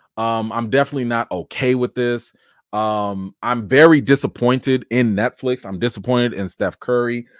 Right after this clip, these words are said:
Um, I'm disappointed. I, I, I don't expect much from Seth MacFarlane or anybody else.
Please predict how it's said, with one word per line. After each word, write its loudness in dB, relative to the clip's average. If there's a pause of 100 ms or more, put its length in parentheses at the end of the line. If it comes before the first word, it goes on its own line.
(200)
Um, -2
I'm -8
disappointed. -2
I, 2 (100)
I, 4
I 8
don't 8
expect 4
much 0
from -8
Seth -2
MacFarlane -6
or -6
anybody -4
else. -8